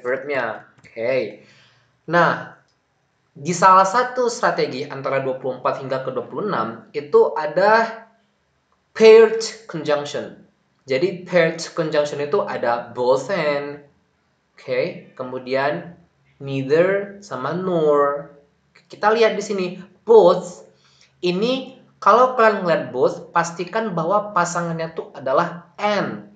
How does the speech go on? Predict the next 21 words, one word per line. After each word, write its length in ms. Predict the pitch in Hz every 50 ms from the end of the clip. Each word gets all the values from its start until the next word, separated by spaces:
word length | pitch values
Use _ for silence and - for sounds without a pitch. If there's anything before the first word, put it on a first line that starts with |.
| _ _ _ _ _
Berarti 200 | - 123 165 170 160 -
both, 640 | - 120 120 120 120 135 180 - - - - - _ _ _ _ _ _ _ _ _
kita 160 | 170 165 175
lihat 260 | 185 190 175 - - 175
ada 60 | 190
nggak 240 | 214 220 208 - - 170
and? 140 | 175 170 165 170 - - -
Ada. 400 | 180 175 170 165 165 151 147 139 135 135 - - - - _ _
Berarti 640 | 113 110 113 - - 170 202 202 202 - - - - _ _ _ _ _ _
secara 1040 | - - 180 175 175 175 170 - 185 170 170 175 175 170 165 170 - - - - -
conjunctionnya, 880 | - 175 175 170 165 - 170 160 156 160 - 233 247 240 196 143 135
secara 640 | 135 - - - 160 151 151 147 - - - - -
paired 480 | 196 196 190 190 196 196 190 - - - - - - _ _ _
conjunctionnya, 960 | - 170 165 160 160 156 165 151 151 - 220 214 180 131 113 110 110 - - _ _ _
jadi 260 | - 127 139 165 165 160 160
conjunction 560 | 147 143 143 135 139 139 139 135 - 151 151
yang 160 | 151 143 143
berpasangan, 720 | 135 139 - - 127 - - 120 117 120 156 202 220 - - - _ _ -
bahwa 640 | 123 131 120 - 117 113 123 160 208 208 - - - - - _
both 580 | 131 123 117 143 220 233 170 180 - - - - - - - _ _
itu 320 | 139 139 - - - -